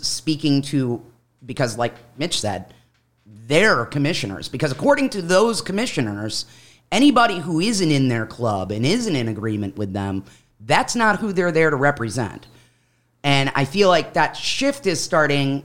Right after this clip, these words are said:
also as Mitch said early on, th-, they're kind of making their circle very small. And so I'm seeing people who might have, like yourself, supported them, uh, waved signs for them, voted for them,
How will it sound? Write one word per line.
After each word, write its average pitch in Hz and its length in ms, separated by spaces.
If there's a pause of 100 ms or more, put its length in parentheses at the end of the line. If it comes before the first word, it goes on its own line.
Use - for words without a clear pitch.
(100)
also 123 380
as 113 160
Mitch 123 200
said 117 160
early 120 300
on, 160 380 (440)
th-, 147 140
they're 147 220
kind 302 320
of 214 60
making 196 280
their 131 120
circle 208 340
very 156 200
small. 151 720
And 175 160
so 165 140
I'm 151 140
seeing 180 640 (240)
people 208 320
who 175 180
might 170 300
have, 151 220
like 147 260
yourself, 143 680 (460)
supported 196 720
them, 90 340 (360)
uh, 107 280
waved 175 260
signs 190 460
for 117 160
them, 95 280
voted 175 420
for 120 160
them, 101 420